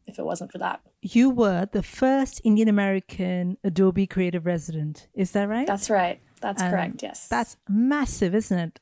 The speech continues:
Speaker 2: That kind of accolade for a creative or somebody who's like, "Oh, I'm just gonna dabble in Photoshop and see where it takes me,"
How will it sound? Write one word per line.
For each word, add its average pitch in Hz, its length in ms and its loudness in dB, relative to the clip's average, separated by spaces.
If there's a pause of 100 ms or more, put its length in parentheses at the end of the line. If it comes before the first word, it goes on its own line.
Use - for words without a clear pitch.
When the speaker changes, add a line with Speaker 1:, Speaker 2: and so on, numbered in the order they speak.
(140)
Speaker 2:
That 220 220 0
kind 220 220 2
of 196 60 0
accolade 185 400 -2
for 175 120 -2
a 165 60 -2
creative 180 680 -2
or 180 80 -8
somebody 180 340 -4
who's 170 120 -8
like, 170 180 -8 (360)
"Oh, 415 120 0
I'm 262 140 2
just 285 180 -8
gonna 226 180 2
dabble 190 380 6
in 175 200 2
Photoshop 185 420 0
and 170 140 -6
see 196 160 -2
where 180 120 -2
it 175 100 -4
takes - 280 -2
me," 165 240 -4